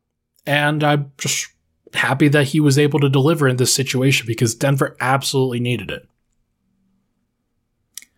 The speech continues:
Let's talk about Aaron Gordon, who I thought had a really good game. And some of the stuff that he does,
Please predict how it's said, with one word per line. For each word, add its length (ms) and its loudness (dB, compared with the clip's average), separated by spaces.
Let's 120 -8
talk 140 2
about 200 0
Aaron 240 0
Gordon, 440 2
who 400 4
I 120 0
thought 180 2
had 100 4
a 60 6
really 300 4
good 200 0
game. 260 -6
And 400 -2
some 300 2
of 80 4
the 80 2
stuff 340 0
that 120 0
he 80 2
does, 640 0